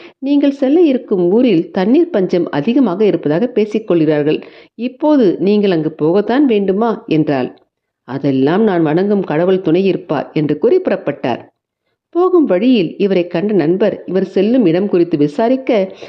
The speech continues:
இவர் சொன்னதும் அவரும், "என்னடா இப்போது போய் அங்கே செல்கிறாய்? அந்த ஊரில் பயங்கர பஞ்சமாம், திருடர்கள் தொல்லை வேறு அதிகமாக இருக்கிறதாம், இன்னும் சற்று நாள் கழித்து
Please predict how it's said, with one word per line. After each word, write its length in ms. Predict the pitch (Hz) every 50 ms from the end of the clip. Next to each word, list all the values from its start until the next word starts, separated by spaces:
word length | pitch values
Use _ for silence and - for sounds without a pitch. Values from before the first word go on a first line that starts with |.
| - _ _
இவர் 240 | 247 247 269 262
சொன்னதும் 580 | 262 - 247 220 240 254 254 254 208 160 143 -
அவரும், 460 | - 170 175 208 233 240 196 156 - -
"என்னடா 560 | 165 165 156 151 185 208 190 170 143 - - -
இப்போது 520 | - 175 202 - - - 285 277 233 165
போய் 200 | 143 185 220 277
அங்கே 240 | 247 190 156 160 170 -
செல்கிறாய்? 480 | - 143 143 156 165 156 147 131 139 - - - - - _
அந்த 280 | - 226 247 240 262 226
ஊரில் 380 | 208 220 262 285 285 269 185
பயங்கர 480 | 151 147 143 151 170 202 214 269 320 - -
பஞ்சமாம், 540 | 170 135 143 143 196 175 175 160 143 - - - - _ _
திருடர்கள் 460 | _ 208 214 233 285 285 262 247 208 -
தொல்லை 340 | 165 156 156 180 214 220
வேறு 240 | 170 151 156 196 269
அதிகமாக 640 | 233 151 139 151 190 214 240 196 160 160 196 226 202
இருக்கிறதாம், 520 | 170 165 - 160 165 147 151 143 139 - - - - - - - _ _
இன்னும் 220 | 277 285 359 370
சற்று 280 | 370 - 254 - - 240
நாள் 200 | 240 247 262 262
கழித்து 260 | 233 220 220 214